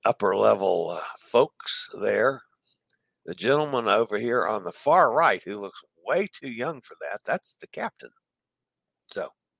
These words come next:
just thought I'd point that one out. And then my buddy Rochelle is in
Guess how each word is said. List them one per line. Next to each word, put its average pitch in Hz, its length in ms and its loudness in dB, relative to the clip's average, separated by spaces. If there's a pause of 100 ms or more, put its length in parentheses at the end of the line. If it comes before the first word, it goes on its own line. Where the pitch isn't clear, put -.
(320)
just - 160 -16
thought 65 200 -14
I'd - 140 -20
point - 240 -18
that - 180 -12
one - 140 -16
out. - 240 -2 (1500)
And 120 120 -4
then 156 140 4
my 135 180 6
buddy 165 300 8
Rochelle 156 680 6
is 113 200 0
in 98 200 -10